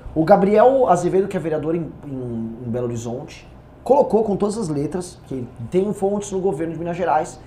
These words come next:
e, e a narrativa que ele apresentou parece muito plausível, que o governador Zema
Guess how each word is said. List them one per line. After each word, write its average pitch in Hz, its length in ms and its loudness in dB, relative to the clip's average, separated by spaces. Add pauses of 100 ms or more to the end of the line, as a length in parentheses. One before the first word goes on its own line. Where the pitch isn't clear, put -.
(140)
e, 160 120 4
e 196 220 2
a 196 60 8
narrativa 202 400 0
que 226 60 -2
ele 226 80 2
apresentou 185 340 -6
parece 147 240 -4
muito 131 160 -12
plausível, 156 540 -2 (200)
que - 60 -8
o 254 60 -2
governador 170 440 4
Zema 160 420 0